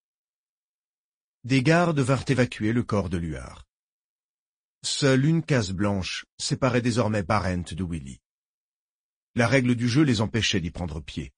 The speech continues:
Un roi ne peut mettre en échec un autre roi. « C'est à moi de jouer, je crois », dit Willy. « Oui, Herr Bo-, Herr General von Borchert », dit Barent.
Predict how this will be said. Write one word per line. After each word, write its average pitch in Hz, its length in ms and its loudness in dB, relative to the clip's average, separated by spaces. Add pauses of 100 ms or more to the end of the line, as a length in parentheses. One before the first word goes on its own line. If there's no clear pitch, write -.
(640)
Un 120 120 0
roi 135 300 2
ne 123 120 4
peut 123 140 -4
mettre 110 280 -2
en 87 60 -4
échec 85 380 -2
un 82 140 -2
autre 87 240 -6
roi. « 73 280 -12 (1500)
C'est - 260 -4
à 214 60 2
moi 247 220 4
de 240 100 2
jouer, 175 400 4
je 123 120 2
crois », 110 420 2 (560)
dit 98 160 -2
Willy. « 78 340 -6 (1300)
Oui, 214 320 2
Herr 165 360 4
Bo-, 160 380 4 (640)
Herr 143 420 2
General 123 420 4
von 120 180 -2
Borchert », 95 600 -2 (560)
dit 98 120 -2
Barent. 76 480 -8